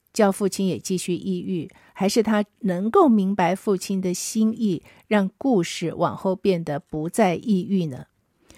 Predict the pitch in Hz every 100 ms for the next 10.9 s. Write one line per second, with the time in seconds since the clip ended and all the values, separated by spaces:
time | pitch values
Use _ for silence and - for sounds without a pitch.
0 | _ - 330 254 254 269 233 - 294 202
1 | 185 175 165 196 147 113 - 170 285 302
2 | 240 240 226 - 165 156 156 170 208 196
3 | 156 160 151 151 156 - - _ - 190
4 | 190 202 220 247 - 190 156 85 _ _
5 | _ _ _ _ _ _ 240 190 175 180
6 | - 165 180 180 180 156 151 143 165 165
7 | - - - _ _ _ _ _ _ -
8 | 262 254 254 277 254 247 214 233 233 226
9 | 233 185 196 - 196 - 147 165 180 165
10 | 185 208 214 214 214 190 - - 214